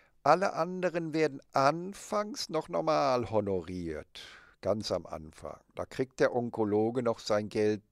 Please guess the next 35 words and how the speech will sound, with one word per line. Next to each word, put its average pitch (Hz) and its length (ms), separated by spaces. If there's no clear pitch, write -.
ganz 107 340
normal, 101 540
was 101 300
uns 151 360
natürlich 170 640
dann 113 260
wieder 135 300
viel 156 400
Geld 143 400
kostet. - 500
Ja, 135 360
also, 107 480
aber 98 240
das, - 200
das - 220
geht 107 280
ja 151 160
auch 117 280
dann 123 420
von 143 320
den 151 160
Verdienstzuschüssen 147 1120
des 180 360
Hausarztes. - 840
Also 113 340
die 120 80
Verdienstzuschüsse 190 1080
des 190 220
Hausarztes 143 1160
werden 131 260
durch 117 220
entstehende 117 840
Kosten - 560
bei 127 180
Fach-, 110 460